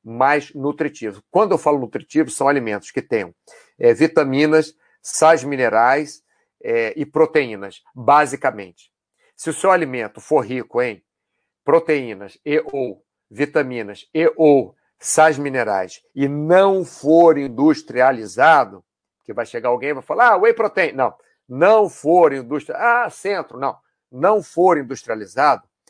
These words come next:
pra mim, é um bom alimento. Logicamente, existe uma, uma linha a mais aí,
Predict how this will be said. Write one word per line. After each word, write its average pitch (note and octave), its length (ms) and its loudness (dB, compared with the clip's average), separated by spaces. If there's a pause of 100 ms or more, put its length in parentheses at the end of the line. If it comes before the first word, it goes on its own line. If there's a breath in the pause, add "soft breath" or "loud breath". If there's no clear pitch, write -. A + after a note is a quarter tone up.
(180)
pra D#3 200 4
mim, C#3 320 -10 (240)
é C3 80 -2
um C3 120 -4
bom A#2+ 300 -6 (160)
alimento. A2+ 720 -8 (640)
Logicamente, C#3 720 2
existe C3 480 -8
uma, A#2+ 340 -6
uma A#2 260 -2
linha D3+ 380 -2
a - 20 -4
mais A#2 320 -2
aí, C3+ 320 0